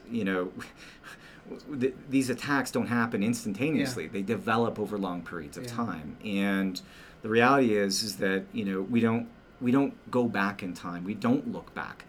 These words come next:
Speaker 2: Yeah.
Speaker 1: Uh, but we should, because we don't know, um, you know, today's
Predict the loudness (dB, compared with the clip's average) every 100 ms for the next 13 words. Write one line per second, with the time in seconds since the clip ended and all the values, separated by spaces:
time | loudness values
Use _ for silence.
0 | -14 -14 -16 -12 -6 -4 -4 -4 -4 -2
1 | -2 -4 -4 -8 -4 -2 0 0 -2 -6
2 | -8 -16 -10 -4 2 2 2 2 2 4
3 | 4 2 -4 -10 -6 -4 -4 -6 -8 -16
4 | -20 -16 -16 -20 -14 -10 -6 -6 -2 6
5 | 8 8 6